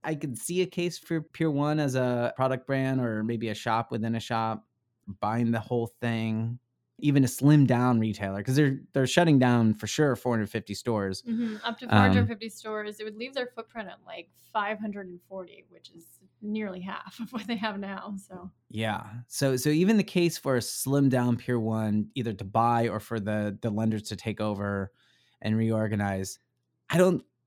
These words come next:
Speaker 1: talk to a lot of people who see <laughs> that, who see that as the outcome here, but it's possible.
Speaker 2: So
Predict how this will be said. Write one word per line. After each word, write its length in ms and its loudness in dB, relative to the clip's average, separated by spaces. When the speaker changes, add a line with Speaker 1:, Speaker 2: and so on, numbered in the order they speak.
Speaker 1:
talk 340 4
to 120 2
a 40 2
lot 260 2
of 100 0
people 340 0
who 120 -4
see 280 0
<laughs> 20 6
that, 300 0
who 240 8
see 260 4
that 280 4
as 160 2
the 80 6
outcome 400 4
here, 240 6
but 320 4
it's 340 -4
possible. 640 -2
Speaker 2:
So 380 4